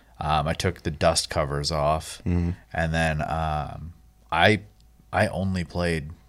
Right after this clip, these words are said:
Speaker 1: well, the game we're gonna talk about, because the only thing that didn't raise my C P, or my G P U temperatures. <laughs> So I was just like, "Yep, this is what I'm doing during the heat wave."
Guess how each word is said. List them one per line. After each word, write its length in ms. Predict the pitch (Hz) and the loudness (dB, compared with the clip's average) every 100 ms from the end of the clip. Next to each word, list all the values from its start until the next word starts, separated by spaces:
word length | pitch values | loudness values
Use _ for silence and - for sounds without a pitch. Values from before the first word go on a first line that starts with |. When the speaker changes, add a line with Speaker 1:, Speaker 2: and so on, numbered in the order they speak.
| - - - _ - - - 107 | -20 -20 -20 _ -20 -20 -20 -16
Speaker 1:
well, 280 | - 85 101 - | -10 -8 -10 -10
the 60 | 85 | -6
game 200 | 87 90 | -2 -2
we're 60 | |
gonna 100 | 82 | -2
talk 320 | 76 90 113 | 2 2 2
about, 400 | 78 71 73 95 - - - - | -2 0 0 -2 -6 -20 -20 -10
because 400 | - 85 90 80 | -4 2 2 2
the 80 | 85 | 2
only 160 | 90 98 | 2 2
thing 180 | 107 92 | 4 2
that 200 | 85 73 | 2 0
didn't 260 | 90 90 | 0 0
raise 260 | 87 90 85 | 2 2 0
my 80 | 82 | -2
C 200 | - 90 | -2 -4
P, 120 | - | -4
or 140 | 85 | -2
my 80 | 85 | 0
G 140 | 82 | -2
P 120 | 87 95 | -2 0
U 80 | |
temperatures. 640 | - 78 69 73 71 73 87 | 0 -2 -4 -6 -4 0 2
<laughs> 80 | - | 6
So 80 | |
I 60 | 113 | 6
was 100 | 104 | 6
just 180 | 98 - | 4 2
like, 200 | 90 85 | 2 0
"Yep, 300 | 160 180 - - | -2 -2 -4 0
this 200 | 139 143 | 4 4
is 240 | 135 127 | 4 4
what 100 | 135 | 4
I'm 40 | 123 | 6
doing 200 | 127 101 | 6 6
during 120 | 90 | 4
the 60 | |
heat 140 | 87 80 | 2 2
wave." 260 | 85 85 | 2 0